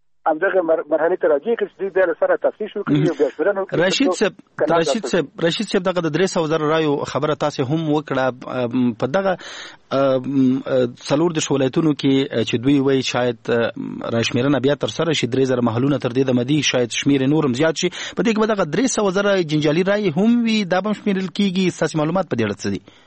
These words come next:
Speaker 1: د موږ معلومات دا دي چې، ا، هغه شکایتونه چې کوم د شکایت کمیسیون خوا نه تفصیل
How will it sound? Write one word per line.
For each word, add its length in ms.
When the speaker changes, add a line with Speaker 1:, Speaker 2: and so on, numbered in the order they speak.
Speaker 1:
د 120
موږ 120
معلومات 300
دا 120
دي 100
چې، 320
ا، 460
هغه 200
شکایتونه 460
چې 320
کوم 200
د 80
شکایت 200
کمیسیون 280
خوا 140
نه 60
تفصیل 340